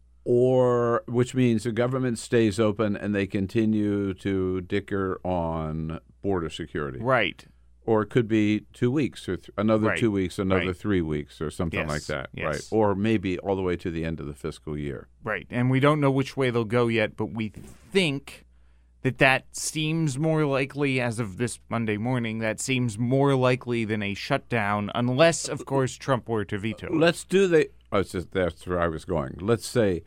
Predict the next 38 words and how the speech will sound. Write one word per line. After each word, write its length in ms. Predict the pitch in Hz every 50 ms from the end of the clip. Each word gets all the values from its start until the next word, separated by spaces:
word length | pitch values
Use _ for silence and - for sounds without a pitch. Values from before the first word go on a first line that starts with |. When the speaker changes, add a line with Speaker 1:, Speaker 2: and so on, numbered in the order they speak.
| - _ -
Speaker 1:
let's 160 | - 196 202
say 160 | - 233 220
they 120 | 220 202 165
come, 300 | - 170 156 151 127 120
they, 280 | 120 117 113 107 87
they, 400 | - - 104 123 117 95 76 69
the 240 | 80 87 98 101 101
committee, 560 | 92 - 117 110 110 104 87 76 71 69 90 - -
commission, 640 | - 110 107 107 101 - - 120 117 120 120 117 113
it's 140 | 110 110 -
called, 240 | - - 107 107 110
Speaker 2:
It's, 180 | 110 113 110
yeah. 340 | - 104 117 107 104 101 95 87 - _ _ _ _ - - - _ _ _ -
Speaker 1:
comes 360 | - 139 131 127 120 110 -
to 140 | - 117 104
some 220 | - - 113 107
agreement 500 | 104 92 82 92 85 82 76 78 78 78 - _ _ _ - _ _ _ _ _ _ _ -
with 240 | - 104 107 104 95
the 200 | 95 101 98 98
two 220 | 90 - - - 120
billion 460 | 104 98 107 104 101 98 98 95 92
dollars, 420 | 85 90 87 87 90 90 87 80
as 140 | 85 82 76
you 80 | 90 82
point 260 | - - 87 85 80
out, 200 | 78 76 78 -
but 120 | 98 85
not 280 | - 90 98 98 95 -
the 100 | 101 90
five 320 | - - 95 87 90 87
point 240 | - - 95 87 85
seven 480 | - - 92 85 78 78 80 76 80 78
for 180 | - - 82
the 80 | 80 80
bo-, 280 | 76 73 80 73 - -
for 160 | - 85 85 78
the 80 | 76
wall, 380 | 76 76 78 76 69 67 69